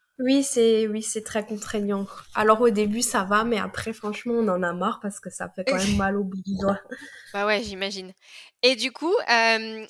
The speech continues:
Speaker 2: petite question sur le diabète gestationnel. Donc, ça s'appelle diabète gestationnel. Donc, j'imagine qu'il peut di-, disparaître comme ça,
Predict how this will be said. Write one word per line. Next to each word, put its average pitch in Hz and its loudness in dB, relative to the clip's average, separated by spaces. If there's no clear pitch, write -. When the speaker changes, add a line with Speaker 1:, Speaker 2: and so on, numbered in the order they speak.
Speaker 2:
petite - -6
question 349 0
sur - -4
le 226 0
diabète 233 0
gestationnel. 220 -2
Donc, 214 -6
ça - -6
s'appelle 214 2
diabète 220 2
gestationnel. 220 -2
Donc, 185 -10
j'imagine 220 0
qu'il 240 -6
peut 214 -8
di-, 208 -10
disparaître 254 -2
comme 240 -4
ça, 262 0